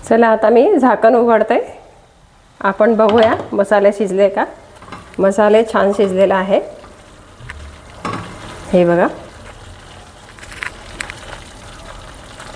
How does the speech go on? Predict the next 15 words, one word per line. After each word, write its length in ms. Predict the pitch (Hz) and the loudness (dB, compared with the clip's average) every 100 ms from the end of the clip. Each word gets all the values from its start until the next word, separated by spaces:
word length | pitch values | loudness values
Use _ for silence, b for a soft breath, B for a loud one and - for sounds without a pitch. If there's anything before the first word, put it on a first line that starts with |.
| - - - - - - - - 113 92 - - - - - 196 | -20 -18 -18 -18 -18 -18 -20 -18 -14 -14 -14 -18 -14 -14 0 2
या 120 | 220 | 2
स्टेजला 540 | - 226 214 226 233 | 2 2 4 2 2
मी 260 | 240 269 453 - 220 | 4 4 2 -2 0
गॅस 440 | 196 220 - - | 2 2 -4 -4
थोडा 240 | 262 208 208 | 2 4 4
वेळ 160 | 220 | 4
बंद 320 | 220 196 220 220 | 2 0 2 4
करत 320 | 214 220 208 | 4 2 0
आहे 300 | 196 226 330 - - - - _ _ _ _ _ _ - - - - - - | -2 -2 -6 -8 -20 -20 -20 _ _ _ _ _ _ -20 -20 -20 -20 -14 -4
आणि 280 | 165 190 196 | 2 4 4
गॅस 380 | 180 185 202 | 2 2 2
बंद 260 | 202 196 196 | 2 4 6
केलेला 440 | 196 196 196 196 | 4 2 2 2
आहे. 280 | 190 196 233 392 - - - - - _ _ - - - - - - - - - - | 2 2 0 -2 -10 -20 -20 -20 -20 _ _ -18 -18 -16 -20 -20 -20 -20 -20 -4 0
कशासाठी? 840 | 190 302 - 196 - 262 403 - | 2 2 0 0 2 0 0 -12